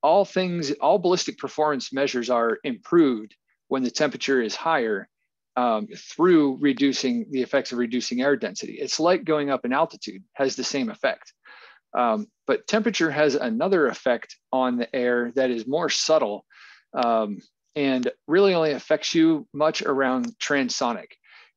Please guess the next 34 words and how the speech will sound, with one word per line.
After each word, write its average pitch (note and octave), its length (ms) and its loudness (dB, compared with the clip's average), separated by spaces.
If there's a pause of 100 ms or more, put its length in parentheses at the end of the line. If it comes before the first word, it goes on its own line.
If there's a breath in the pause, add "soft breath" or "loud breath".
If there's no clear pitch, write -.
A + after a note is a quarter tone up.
(120)
And B2 420 0 (280)
what C#3+ 120 2
I'm B2+ 160 0
referring F3+ 360 -2
to C#3+ 140 0
is B2 140 -2
the A#2 100 -4
temperature's D#3 600 -2
effect C#3 400 -2
on B2+ 80 0
the A#2 80 -4
speed C3+ 320 -2
of A2 100 -8
sound. G#2+ 440 -4 (440 loud breath)
So B2+ 120 -2
the A#2+ 100 -2
speed A#3+ 300 -2
of G3+ 80 -2
sound E3 280 0
through D3+ 140 0
the C3 180 2
air G#2+ 400 0 (100)
in A#2+ 220 -4
standard E3+ 680 0
conditions C3 720 -2 (100)
is, A#2 420 -4 (480)
uh, A#2 420 2 (340)
eleven C#3 500 2
hundred D3+ 260 0
and C3 100 -4
sixteen D#3 440 -4
feet E3 240 -2
per C#3+ 80 -4
second. E3+ 380 0